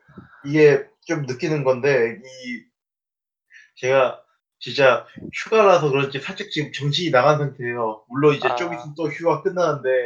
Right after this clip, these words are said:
Speaker 1: 휴가 끝나면 또 정신이 더 나가겠죠?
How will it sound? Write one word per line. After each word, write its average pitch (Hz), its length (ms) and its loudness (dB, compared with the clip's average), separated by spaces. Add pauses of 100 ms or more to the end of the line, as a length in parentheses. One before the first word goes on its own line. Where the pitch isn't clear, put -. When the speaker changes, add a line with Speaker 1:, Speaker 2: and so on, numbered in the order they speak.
(240)
Speaker 1:
휴가 151 160 -8
끝나면 160 360 -4
또 139 260 -2 (340)
정신이 156 360 -6
더 135 160 -2
나가겠죠? 131 680 -2